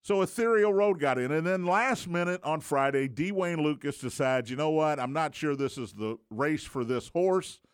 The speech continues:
I want him to run in the Preakness. If I run him in the Derby,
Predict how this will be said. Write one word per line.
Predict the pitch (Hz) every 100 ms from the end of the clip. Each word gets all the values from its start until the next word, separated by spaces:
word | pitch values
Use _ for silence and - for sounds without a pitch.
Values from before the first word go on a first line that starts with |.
| _ _ _
I | - 113
want | 127 160
him | 180 170
to |
run | 170 170 175
in | 165
the | 160
Preakness. | - 170 170 160 160 - - _ _ _ _ _ _ _ _ _
If | 117 127
I | 123
run | 123 165
him | 180
in | 180
the | 165
Derby, | 139 156 156 156 156 151